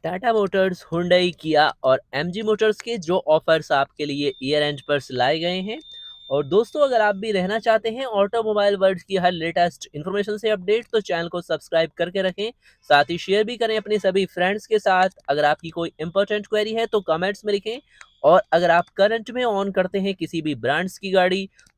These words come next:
और उसके बारे में अपने long time experience, अपने ownership experience channel पर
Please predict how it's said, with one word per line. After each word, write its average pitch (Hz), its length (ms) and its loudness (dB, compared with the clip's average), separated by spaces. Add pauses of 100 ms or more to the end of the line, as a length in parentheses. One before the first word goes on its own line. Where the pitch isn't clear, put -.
(100)
और 160 240 4
उसके 196 260 -4
बारे 233 240 4
में 247 220 -4
अपने 175 300 -2
long 180 380 -2
time 233 220 2
experience, 226 720 -6
अपने 160 380 -4 (140)
ownership 208 500 0
experience 190 680 0
channel 156 320 -2
पर 160 240 2